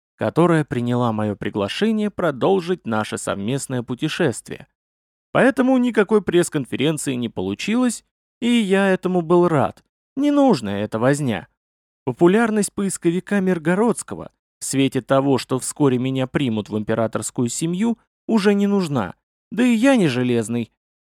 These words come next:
Несколько часов по командному пункту носился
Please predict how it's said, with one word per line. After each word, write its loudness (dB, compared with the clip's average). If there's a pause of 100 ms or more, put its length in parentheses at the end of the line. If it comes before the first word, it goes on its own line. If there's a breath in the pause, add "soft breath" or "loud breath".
(220)
Несколько 0
часов 0
по -2
командному 0
пункту -2
носился 2